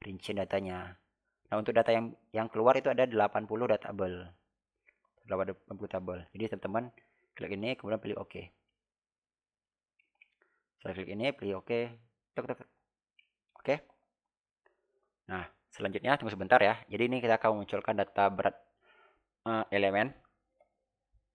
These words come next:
Oke, nah, ini dia.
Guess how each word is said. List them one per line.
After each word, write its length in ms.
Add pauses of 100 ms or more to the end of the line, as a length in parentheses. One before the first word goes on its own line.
(1400)
Oke, 180 (540)
nah, 80
ini 80
dia. 240